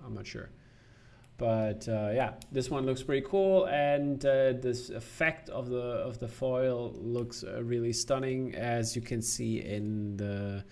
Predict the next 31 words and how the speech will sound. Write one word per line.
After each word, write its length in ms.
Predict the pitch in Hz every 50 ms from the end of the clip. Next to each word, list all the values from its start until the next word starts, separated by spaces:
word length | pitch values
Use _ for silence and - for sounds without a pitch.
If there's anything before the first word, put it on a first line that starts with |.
| - - - - - - -
I 60 | 110
think 320 | - - 120 113 110 113
we 100 | 120 113
had 240 | 107 117 117 113 117
it 240 | 113 113 110 - - - - - -
in, 500 | 120 113 110 110 107 107 107 107 107 104
uh, 340 | 107 110 107 107 107 110 110 -
the 80 | 117
Vice 260 | 107 107 113 117 113 113
Press 360 | - - 123 113 113 - 127
Open 240 | 123 120 117 131 127
Channel, 320 | - 151 151 151 151 151
the 100 | 147 139
one 240 | 117 113 113 110 113
before, 420 | 110 113 113 - 123 127 139 143 135
the 60 | 120
bonus 340 | - 110 110 123 127 120 -
episode 360 | 127 - - - 156 151 139
for 140 | - - 107
Thought 260 | - - 123 123 117
Bubble, 380 | - 147 143 156 160 165 165 - - - - - - - - - -
and, 520 | 113 113 110 110 110 110 107 107 101 -
uh, 140 | 113 107 107
James 400 | 101 - 98 101 107 104 - -
was 220 | 113 110 98 - - -
actually 360 | - 113 110 - - 113 107
showing 420 | - - 113 107 104 107 107 107
all 140 | - 101 107
the 80 | 101 98
pieces, 420 | - 113 110 - - 110 104 -
so 240 | - 95 92 101 101